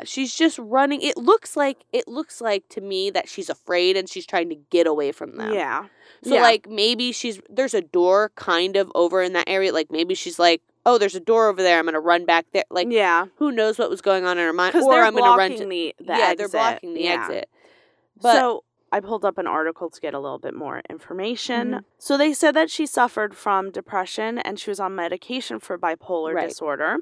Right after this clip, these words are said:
Speaker 2: She had entered the Dallas police station. She picked up a phone in the lobby and asked to speak with an officer.
Speaker 1: Mm-hmm.
Speaker 2: And so they said that she had written,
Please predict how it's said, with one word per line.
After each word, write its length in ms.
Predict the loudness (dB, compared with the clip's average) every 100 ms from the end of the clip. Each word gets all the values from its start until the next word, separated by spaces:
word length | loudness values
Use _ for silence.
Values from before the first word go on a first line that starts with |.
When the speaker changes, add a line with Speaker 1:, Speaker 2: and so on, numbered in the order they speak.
| -8
Speaker 2:
She 200 | -8 0
had 200 | 2 2 -6 _ -6
entered 400 | -4 -4 -4 -6
the 200 | -8 -10
Dallas 720 | -2 2 2 2 -2 -8 -16 _ _ _ _
police 280 | -10 -8 -8
station. 580 | -8 -8 -6 -6 -8 -12 _ _
She 160 | -14 -12
picked 300 | -8 -8 -4
up 120 | -4
a 100 | -2
phone 360 | -4 0 0 0
in 80 | -4
the 80 | -2
lobby 340 | 0 0 -2
and 120 | -6 -4
asked 320 | -4 -4 -8
to 60 | -14
speak 320 | -12 -14 -12
with 100 | -10
an 100 | -8
officer. 500 | -8 -10 -12 -4 -2 -4
Speaker 1:
Mm-hmm. 140 | -8 -16 _ -4
Speaker 2:
And 440 | -2 0 -2 -4 -6
so 260 | -4 -2
they 180 | -2 -4
said 800 | -6 -4 0 2 4 2 -2 -10 _ _ _ _ _ _ _
that 760 | -4 0 2 0 -2 -10 -16 -16 _ -12
she 260 | -8 -6
had 160 | -4 -4
written, 640 | -4 -2 -2 -2 -4 -4